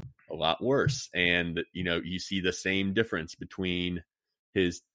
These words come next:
tenure, you know, short tenure with the Yankees and then going to the Reds last year. Uh, he, I, I, I like, you know, he made a giant jump in K rate. Uh, he went from a,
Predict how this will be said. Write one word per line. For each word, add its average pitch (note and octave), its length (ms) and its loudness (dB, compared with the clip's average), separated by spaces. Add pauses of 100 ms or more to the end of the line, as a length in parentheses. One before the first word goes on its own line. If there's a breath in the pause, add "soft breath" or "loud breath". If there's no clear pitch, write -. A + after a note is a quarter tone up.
tenure, G2 320 0
you F#2 140 0
know, F2 120 0
short - 340 0
tenure G2 260 0
with F#2+ 140 2
the G2+ 100 0
Yankees F2+ 540 -2
and F2+ 120 0
then F2+ 200 0
going F2+ 280 -2
to G2 80 -8
the F#2 100 -2
Reds B2 260 2
last E2 340 -4
year. C#2 280 -6 (680)
Uh, A2 240 8 (720)
he, D3 500 2 (840)
I, B2+ 480 8
I, C3+ 140 10
I D3 40 10
like, C3+ 420 8
you B2 100 4
know, B2 160 6
he B2+ 300 2
made C#3+ 260 6
a A2 140 6
giant A2 540 2
jump G2+ 280 2
in G2 140 0
K F#2 240 2
rate. D2+ 320 -2
Uh, F2+ 200 0
he G2+ 220 0
went A2+ 300 2
from G#2 280 4
a, F2+ 360 4